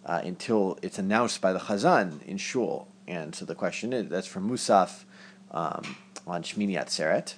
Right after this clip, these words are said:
And so the question is, what does that person do? So, "Tzrichim lamtin ad zman she'yid'u shekvar hichris hashatz bekihilot." Um, so you have to wait until the time when you know that already the,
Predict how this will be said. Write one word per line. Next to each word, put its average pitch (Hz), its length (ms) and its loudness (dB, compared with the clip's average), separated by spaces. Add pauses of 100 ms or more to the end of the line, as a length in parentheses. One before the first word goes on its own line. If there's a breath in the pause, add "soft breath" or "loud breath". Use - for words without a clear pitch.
(580 loud breath)
And 87 760 -4
so 92 440 -2
the 92 60 0
question 95 340 -2
is, 143 80 2
what 95 140 4
does 101 140 2
that 101 180 4
person 123 320 -2
do? 185 300 6 (580 loud breath)
So, - 140 -4
"Tzrichim 180 420 4
lamtin 170 720 6
ad 139 200 8
zman 127 540 4
she'yid'u 104 460 4
shekvar 127 720 6
hichris 135 300 0
hashatz 104 480 4
bekihilot." 82 680 -4 (540 loud breath)
Um, 82 460 -4
so - 180 -2
you 120 120 4
have 160 160 6
to 190 80 6
wait 220 340 6
until 151 580 6
the 139 120 4
time 170 360 4
when 139 120 2
you 147 100 2
know 156 360 10
that 113 220 6
already 113 640 6 (300 loud breath)
the, 87 520 0